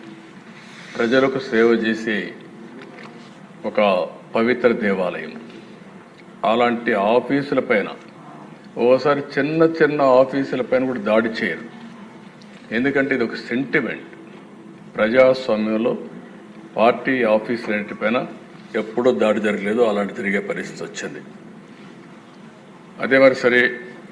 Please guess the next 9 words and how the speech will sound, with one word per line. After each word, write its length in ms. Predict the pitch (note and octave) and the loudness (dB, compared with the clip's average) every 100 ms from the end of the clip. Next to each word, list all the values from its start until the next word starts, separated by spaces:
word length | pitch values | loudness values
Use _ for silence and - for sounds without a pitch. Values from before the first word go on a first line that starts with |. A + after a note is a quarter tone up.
| - | -4
మనం 120 | A2+ A2+ A2 | 0 2 2
మాట్లాడుకుంటూనే 580 | A2 A2+ A#2 A2+ A2+ A2 | 2 0 0 0 0 0
ఉన్నాం. 240 | G#2+ A2 A2 - - - - - - - - - - - - - G#2+ | 2 2 0 -4 -12 -18 -18 -18 -16 -16 -16 -18 -18 -20 -16 -4 0
మీరు 220 | A2+ A#2 G#2+ | 4 4 6
బాధితులు, 420 | A2 A2 A2 A2+ A2+ G#2+ | 4 4 0 0 2 2
నేను 220 | A2 A2+ G2+ | 2 2 4
బాధితుడినే, 520 | G#2 G2+ G2+ G2+ A2 A2+ | 2 0 -2 0 2 2
ఇక్కడ 180 | A2+ A2+ G2+ | 0 -4 -4
అందరూ 220 | G2 | -2